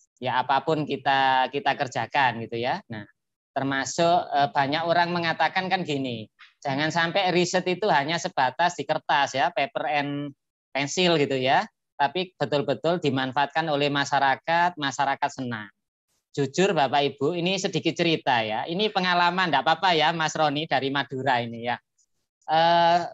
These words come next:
waktu kita datang itu saya di B C I, "Bapak, sering-sering seperti ini loh Pak, kami dapat amplop dari unisa luar biasa lah." Itu adalah salah satu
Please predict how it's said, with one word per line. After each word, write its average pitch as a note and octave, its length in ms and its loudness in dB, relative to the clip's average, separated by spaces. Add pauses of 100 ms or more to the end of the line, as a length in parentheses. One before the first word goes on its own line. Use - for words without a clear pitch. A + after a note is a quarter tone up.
(140)
waktu F#3 400 2
kita G3 320 2
datang D3 480 0
itu G#3+ 160 -2
saya G#3+ 160 2
di E3 80 0
B D3+ 160 -4
C C#3+ 140 -8
I, C#3+ 240 -2 (480)
"Bapak, E3 640 0
sering-sering G#3 560 -2
seperti G#3 640 0
ini G3+ 160 2
loh C#3+ 240 2
Pak, G#3 240 0
kami F#3+ 320 -2
dapat E3 320 0
amplop F#3 400 0
dari D3 320 -2
unisa F3+ 320 -2
luar F3+ 320 0
biasa C3+ 400 0
lah." B2+ 240 0
Itu E3 240 -6
adalah E3 400 2
salah E3 240 0
satu E3+ 560 -4